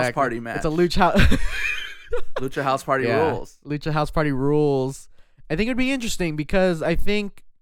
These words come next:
Speaker 1: people like Kalisto and Lince Dorado and Gran Metalik, they're all good.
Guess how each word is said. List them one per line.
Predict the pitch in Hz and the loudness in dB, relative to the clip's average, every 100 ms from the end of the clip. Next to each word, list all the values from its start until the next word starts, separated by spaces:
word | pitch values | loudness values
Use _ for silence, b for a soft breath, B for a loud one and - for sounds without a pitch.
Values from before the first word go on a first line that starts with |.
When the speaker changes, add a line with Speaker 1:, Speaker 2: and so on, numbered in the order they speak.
| _ _ _ _ _ _ _ _ _ | _ _ _ _ _ _ _ _ _
Speaker 1:
people | 175 170 180 156 | -6 -2 -2 0
like | 151 156 - | 0 -2 -4
Kalisto | 165 151 143 147 - 147 143 139 - | -6 -4 -4 -8 -8 -4 -2 -2 -6
and | 127 135 131 127 98 | -8 -10 -10 -12 -16
Lince | 135 139 135 - 143 139 | -12 -10 -10 -6 -6 -4
Dorado | 135 127 123 127 127 123 - | -4 -2 -2 -2 -4 -4 -6
and | 120 117 113 113 113 _ _ _ _ _ | -10 -10 -10 -12 -16 _ _ _ _ _
Gran | - 131 131 | -10 -8 -8
Metalik, | 127 127 120 120 120 - _ _ _ _ - | -10 -10 -10 -12 -16 -20 _ _ _ _ -2
they're | 151 | 0
all | 180 | 0
good. | 147 160 170 147 131 123 | 0 0 2 0 -2 -8